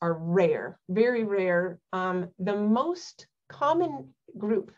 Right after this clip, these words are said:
to see this following the vaccine is in males, uh, a-, and in the adolescent age range up into the early twenties, at the rate of about two or three per hundred thousand.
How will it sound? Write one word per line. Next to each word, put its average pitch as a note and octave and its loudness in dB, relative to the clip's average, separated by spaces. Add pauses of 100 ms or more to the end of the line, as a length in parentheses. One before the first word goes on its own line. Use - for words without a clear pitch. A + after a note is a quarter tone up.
(200)
to F#3+ -2
see B3+ -8
this F3 -2
following G3 2
the A3 -2
vaccine F3 -4 (360)
is G#3 4
in G3 4
males, F#3+ 0 (420)
uh, E3+ 6 (220)
a-, - -8 (140)
and G3 0 (120)
in F#3+ 0
the F3+ 0
adolescent A3 0
age G#3+ -4
range G3 0
up - -4
into A#3+ -4
the F#3 -2
early F3 -2
twenties, - -14 (300)
at G#3+ -2
the A3+ -2
rate G#3 2
of F3+ -4
about E3+ 0
two B3+ -4
or A3+ 2
three G3 -2
per E3+ -6
hundred G#3 -6
thousand. F3+ -6